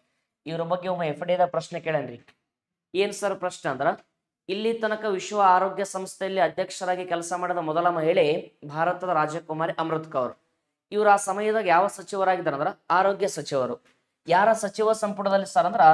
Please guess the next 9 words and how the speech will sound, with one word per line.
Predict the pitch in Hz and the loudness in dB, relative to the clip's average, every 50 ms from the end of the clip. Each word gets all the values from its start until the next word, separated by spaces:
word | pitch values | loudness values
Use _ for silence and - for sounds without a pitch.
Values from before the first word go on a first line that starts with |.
| 170 - - _ _ 139 | 6 4 -6 _ _ -6
ಜವಾಹರ್ಲಾಲ್ | 135 156 151 160 165 160 165 170 165 165 | 0 2 4 4 2 2 2 0 2 2
ನೆಹರು. | 151 151 147 147 156 170 175 170 - - - _ _ _ _ _ _ _ _ _ - | 0 -2 -2 -2 -2 -2 -4 -6 -10 -20 -20 _ _ _ _ _ _ _ _ _ -6
ಇವ್ರ | 147 147 147 151 | -4 -2 -2 0
ಬಗ್ಗೆ | 160 170 156 175 | -2 -2 -2 0
ನಾವ್ | 175 170 160 | 0 0 0
ಇನ್ನೊಂದು | 151 156 170 170 170 160 | 0 0 -2 -4 -4 0
ಪಾಯಿಂಟ್ | - 160 160 156 160 | 0 0 0 0 -4
ಕೊಂಡು | 160 160 156 151 | -6 -4 -4 -4
ನೆನ್ಪಿಡ್ಬೋದ್ರಿ. | 147 151 151 151 143 139 139 139 143 165 196 196 - - | -6 -6 -6 -4 -2 -2 -2 -2 -2 -2 -6 -6 -10 -16